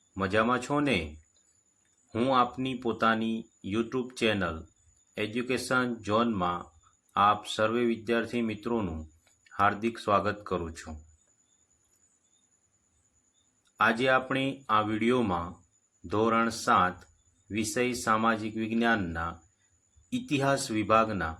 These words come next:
વન લાઇનર પ્રશ્નો અને જવાબોનો અભ્યાસ કરીશું. તો ચાલો. ધોરણ સાત,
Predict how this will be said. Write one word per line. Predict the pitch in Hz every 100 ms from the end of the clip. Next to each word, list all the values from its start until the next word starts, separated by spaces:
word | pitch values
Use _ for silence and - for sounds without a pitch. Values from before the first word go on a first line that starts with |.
| -
વન | - 95 117
લાઇનર | 127 123 123 127 123
પ્રશ્નો | 120 107 - - 120 117 -
અને | 107 107 107
જવાબોનો | 95 92 107 104 110 113
અભ્યાસ | - 98 82 95 95 92 -
કરીશું. | 117 110 92 - 85 85 _ _ _ - -
તો | 110
ચાલો. | 104 127 110 85 80 _ _ _ _ _ _ _ - - _ _ - _ _ _
ધોરણ | 107 107 107 107 107
સાત, | 104 - 104 92 87 90